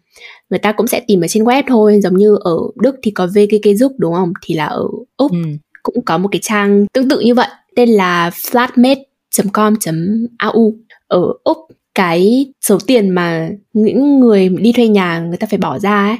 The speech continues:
Speaker 1: nó chiếm rất là lớn trong cái tổng thu nhập của họ. Tại vì giá nhà ở Úc rất, rất là cao.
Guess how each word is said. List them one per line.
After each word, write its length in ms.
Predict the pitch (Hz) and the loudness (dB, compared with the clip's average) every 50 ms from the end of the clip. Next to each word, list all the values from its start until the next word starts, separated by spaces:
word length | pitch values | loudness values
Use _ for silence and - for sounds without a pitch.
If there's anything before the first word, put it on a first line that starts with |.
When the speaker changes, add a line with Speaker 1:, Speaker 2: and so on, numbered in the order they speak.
| - _ _ | -10 _ _
Speaker 1:
nó 120 | 214 185 190 | -2 -2 -2
chiếm 280 | - - 202 185 185 196 | 0 0 0 0 2 2
rất 160 | 240 302 349 - - _ | 2 2 0 -2 -2 _
là 300 | 220 190 170 165 170 165 | -2 -2 0 -2 -2 -2
lớn 480 | 185 180 185 185 185 190 196 240 330 339 _ _ _ | -2 0 2 2 4 4 2 2 0 -4 _ _ _
trong 300 | - 247 233 226 226 220 | -2 0 0 2 0 0
cái 380 | - 180 156 156 175 185 214 233 240 247 - | 0 -2 -2 0 0 0 0 0 0 -2 -2
tổng 180 | - 190 147 - | -2 -4 -4 -4
thu 120 | - 214 208 | -2 0 2
nhập 160 | 202 170 - - | 2 0 -2 -6
của 120 | - - 185 | -12 -8 -4
họ. 280 | 175 170 - - _ _ _ | -4 -4 -4 -4 _ _ _
Tại 120 | - - 185 | -6 -2 0
vì 240 | 190 190 185 180 185 - - _ - | 0 0 0 -2 -4 -10 -18 _ -6
giá 220 | 165 180 165 170 | -4 -2 -2 0
nhà 220 | 190 214 220 214 190 | 0 0 0 0 -2
ở 120 | - - | -2 -4
Úc 180 | - 247 240 - | -4 -6 -4 -4
rất, 140 | 269 277 - _ _ | -4 -6 -6 _ _
rất 200 | 285 277 277 - | -4 -4 -4 -6
là 140 | 220 175 - | -8 -10 -8
cao. 320 | - 185 196 196 190 185 | -6 -4 -2 -2 -4 -4